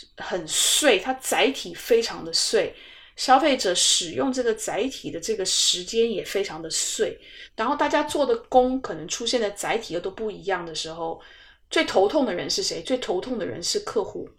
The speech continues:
客户越大，他头痛的程度就越严重。为什么？因为你，你的体量越大的时候，很可能你用的代理商的数量就越多，所以你可能同一个时间你要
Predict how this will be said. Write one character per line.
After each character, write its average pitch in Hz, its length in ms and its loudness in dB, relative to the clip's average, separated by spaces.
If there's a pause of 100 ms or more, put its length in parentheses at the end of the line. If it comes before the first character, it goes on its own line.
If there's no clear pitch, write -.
客 - 180 -2
户 285 240 0 (200)
越 277 180 2 (180)
大， - 240 4 (240)
他 - 140 -6 (140)
头 202 260 0
痛 190 340 0 (320)
的 220 80 0
程 196 240 0
度 240 140 -2
就 226 140 4
越 220 200 4
严 151 240 -6
重。 175 300 -4
为 202 100 -4
什 185 140 -4
么？ - 80 -8
因 247 140 0
为 262 100 6
你， 185 340 -4 (360)
你 220 80 -6
的 294 100 2
体 - 220 0
量 226 200 4
越 240 140 0
大 233 240 2
的 208 60 2
时 202 120 -4
候， 190 140 -2
很 214 160 -8
可 196 200 -8
能 185 140 -8
你 180 120 -8
用 240 180 0
的 196 80 -4
代 240 220 2
理 175 120 -6
商 196 220 -4
的 202 60 -8
数 240 420 0
量 202 220 0
就 175 100 -6
越 185 220 0
多， 180 440 -4 (460)
所 - 120 -2
以 285 60 4
你 285 80 2
可 254 100 -4
能 185 140 -2
同 190 280 -6
一 247 60 0
个 320 120 0
时 - 240 0
间 220 360 2
你 175 60 -8
要 196 180 0